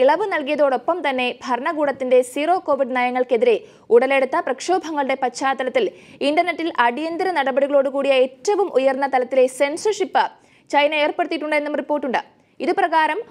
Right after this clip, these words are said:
ഓൺലൈൻ സെൻസർഷിപ്പ് മറികടക്കാനുള്ള വി പി എൻ അടക്കമുള്ള എല്ലാ മാർഗങ്ങളും ചൈനീസ് ഭരണകൂടം നിയന്ത്രിക്കും. പ്രതിഷേധക്കാർ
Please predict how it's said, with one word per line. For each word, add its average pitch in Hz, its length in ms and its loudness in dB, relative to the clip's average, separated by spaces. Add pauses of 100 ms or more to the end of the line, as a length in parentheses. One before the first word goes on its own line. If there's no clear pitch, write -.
(200)
ഓൺലൈൻ 320 400 -2
സെൻസർഷിപ്പ് 311 500 -4
മറികടക്കാനുള്ള 269 680 -2 (180)
വി 254 100 -4 (140)
പി 330 120 -4
എൻ 311 120 -6
അടക്കമുള്ള 262 500 -2 (340)
എല്ലാ 247 200 2 (160)
മാർഗങ്ങളും 269 500 -2 (380)
ചൈനീസ് 277 400 0
ഭരണകൂടം 302 440 -2
നിയന്ത്രിക്കും. 277 420 -2 (180)
പ്രതിഷേധക്കാർ 349 680 0